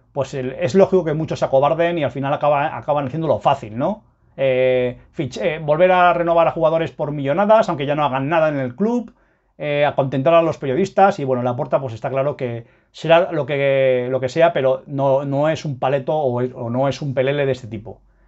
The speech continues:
Entonces, bueno, pues es lo que hay. Vamos a ver qué pasa, esperemos que Laporta ponga a toda esta gente firme, porque está muy bien, está muy bien reconocer los méritos. Sí, sí, sí, yo so-, soy el primero que quiere reconocer méritos,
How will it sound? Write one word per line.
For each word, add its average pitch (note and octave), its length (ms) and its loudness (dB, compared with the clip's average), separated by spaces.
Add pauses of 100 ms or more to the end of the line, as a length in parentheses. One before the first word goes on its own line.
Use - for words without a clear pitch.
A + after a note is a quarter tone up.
Entonces, C#3+ 300 -2
bueno, F#3+ 260 0 (340)
pues C#3+ 140 -4
es F#3 100 0
lo F3+ 120 6
que B2 140 0
hay. G#2+ 240 -6 (260)
Vamos D#3+ 300 -2
a D#3 100 4
ver D#3+ 320 2
qué C#3 140 -2
pasa, A3 480 2
esperemos C3+ 480 -4
que C3 260 0
Laporta B2+ 680 0 (760)
ponga G3 240 4
a F3 40 4
toda F3 120 6
esta D#3+ 160 0
gente D3 240 -4
firme, G3 520 0
porque C#3 760 -2
está A3 180 4
muy G#3 180 2
bien, E3+ 220 2
está F3 160 -2
muy F#3+ 160 0
bien D3 480 -2
reconocer C#3+ 680 2
los C3 140 -2
méritos. C#3 320 -6
Sí, G3 100 -4
sí, A3 200 -8
sí, B2+ 140 -6
yo G3+ 220 -2
so-, G3+ 160 -8
soy A3 120 -4
el G3+ 60 -4
primero G3+ 320 0
que C#3 80 -4
quiere C#3+ 160 -2
reconocer B2+ 380 -4
méritos, A2+ 400 -6